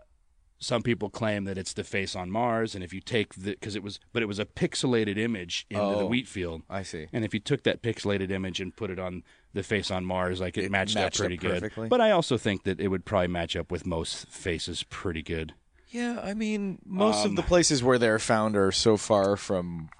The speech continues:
Speaker 1: So the ones that interest me most
Speaker 2: where I live that I
Speaker 1: Oh,
Speaker 2: can't,
Speaker 1: yeah, you
Speaker 2: I
Speaker 1: got someone
Speaker 2: can't
Speaker 1: from Canada?
Speaker 2: Well, I mean, like, just in general, mainly just in the United States, and I've never known them. Any, I didn't, I didn't know that they exist in Europe. Uh, I didn't, I don't know how you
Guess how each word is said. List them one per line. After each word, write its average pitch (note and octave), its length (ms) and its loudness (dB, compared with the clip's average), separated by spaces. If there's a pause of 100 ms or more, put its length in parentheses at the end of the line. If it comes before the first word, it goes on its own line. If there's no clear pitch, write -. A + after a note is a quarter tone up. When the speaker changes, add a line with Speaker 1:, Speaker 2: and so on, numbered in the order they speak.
(240)
Speaker 1:
So - 180 0
the D3 80 4
ones G3 240 6
that F3+ 120 6
interest D3+ 360 4
me A2 100 4
most G#2+ 220 6
Speaker 2:
where G2+ 160 8
I G2+ 140 6
live A#2 320 2 (280)
that F2 240 -4
I F2+ 100 -6
Speaker 1:
Oh, B2 160 4
Speaker 2:
can't, G#2+ 60 2
Speaker 1:
yeah, A2 180 2 (120)
you G2+ 80 -4
Speaker 2:
I - 20 -2
Speaker 1:
got A2+ 120 0
someone A2+ 160 2
Speaker 2:
can't G2+ 100 -6
Speaker 1:
from A2 100 -8
Canada? A#2 440 -4 (160)
Speaker 2:
Well, A3 260 6
I F#3+ 120 6
mean, G3 200 2
like, F3 240 4
just - 260 2
in D#3 140 0
general, C3+ 280 6
mainly D3+ 560 4
just A#2+ 240 2 (120)
in B2 160 0
the A#2 60 2
United A2 340 2
States, - 480 0
and A2 120 -2
I've A2 140 2
never A2+ 420 2 (260)
known A#2 340 2
them. A2 140 0
Any, B2+ 140 2
I A#2+ 100 6
didn't, C3 320 4
I A2+ 160 2
didn't C3 140 4
know G#2+ 140 6
that F#2+ 140 0
they G2+ 100 0
exist G2+ 280 -4
in F#2+ 100 -2
Europe. B2 320 2 (300)
Uh, F2+ 520 -4
I G#2 120 -2
didn't, F#2 300 -4 (500)
I A2 60 -6
don't G#2 100 -8
know G2 80 -4
how G2 100 -8
you F#2+ 180 -10